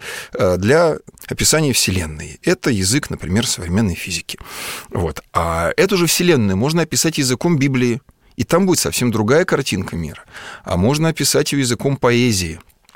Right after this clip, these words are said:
А можно вообще осознать, что это всего лишь ограниченные языки. И язык эскимосов описывает снег, а у них там сотни слов для описания снега, совсем по-другому, чем язык,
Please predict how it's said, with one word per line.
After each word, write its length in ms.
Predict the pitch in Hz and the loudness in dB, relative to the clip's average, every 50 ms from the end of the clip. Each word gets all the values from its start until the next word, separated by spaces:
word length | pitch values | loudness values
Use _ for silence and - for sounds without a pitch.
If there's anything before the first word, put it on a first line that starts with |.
| - _ _ - - | -20 _ _ -10 -4
А 80 | - - | 0 2
можно 260 | 120 135 120 123 117 | 2 2 4 2 4
вообще 340 | 117 123 120 - - 143 120 | 4 2 2 2 2 2 2
осознать, 340 | - - 104 98 120 123 | 2 2 0 0 0 0
что 140 | - - 110 | 0 0 -2
это 140 | 101 - 98 | -2 -2 0
всего 340 | - - - 117 104 123 143 | 0 2 2 2 2 2 2
лишь 180 | 131 110 - - - | 2 2 0 0 0
ограниченные 960 | 107 104 107 117 117 117 113 123 139 131 - - 120 117 117 120 120 117 113 | 0 2 2 4 4 4 4 2 2 2 0 2 2 2 2 2 4 4 4
языки. 600 | 110 107 110 110 101 104 113 - - - 95 85 - _ _ - - - - - - - - - - | 2 2 2 2 2 0 0 -2 -2 -6 -6 -8 -10 _ _ -20 -20 -20 -18 -14 -14 -16 -16 -8 -2
И 80 | - 110 | 0 2
язык 340 | 98 107 110 127 123 - | 2 4 2 2 0 0
эскимосов 600 | 110 - - - 127 131 175 196 185 - 123 - - | -2 -2 0 2 2 4 4 2 2 0 -2 -2 -4
описывает 560 | 101 - 123 113 - - 101 95 101 101 - | -6 -4 -2 -2 -2 -2 -2 -2 -2 -2 0
снег, 360 | - - 147 180 208 202 - - - - - - - - | 0 0 2 2 0 0 -2 -8 -12 -12 -12 -12 -10 -4
а 100 | - 98 | -2 0
у 60 | 98 | 0
них 160 | 98 98 - | 0 0 -2
там 240 | - - - 92 90 | -2 -4 -4 -2 0
сотни 360 | - - 135 113 - - 98 | 0 2 2 2 0 0 -4
слов 280 | - - - 101 92 90 | -4 -2 0 0 -2 -2
для 140 | 92 95 | -2 -4
описания 440 | 92 - - 101 - - 101 95 92 | -4 -4 -2 -2 -2 0 0 -2 -2
снега, 300 | 87 - - 98 92 90 | -2 -2 -2 -2 -4 -2
совсем 340 | - - 101 - - 123 117 | -2 -2 0 0 0 0 0
по-другому, 500 | - 123 123 123 123 131 165 190 196 165 | 0 0 0 2 2 2 2 2 2 2
чем 240 | - - 120 113 110 | 0 0 0 0 2
язык, 360 | 104 104 104 117 143 139 - | 2 2 2 2 0 0 -2